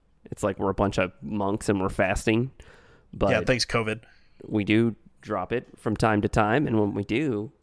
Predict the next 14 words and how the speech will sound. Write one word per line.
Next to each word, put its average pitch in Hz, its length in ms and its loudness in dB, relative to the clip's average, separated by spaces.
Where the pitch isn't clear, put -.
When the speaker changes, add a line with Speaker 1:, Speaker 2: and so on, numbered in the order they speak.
Speaker 1:
you 110 120 -10
guys 107 200 2
Speaker 2:
Drop 139 240 8
Speaker 1:
should 147 80 -2
Speaker 2:
it - 20 0
like 123 140 2
it's 98 140 -6
hot. - 480 0
Speaker 1:
Yeah, 107 240 -12
you 110 140 -2
guys 104 200 2
should - 180 -6
be 92 100 -2
ready. 95 480 2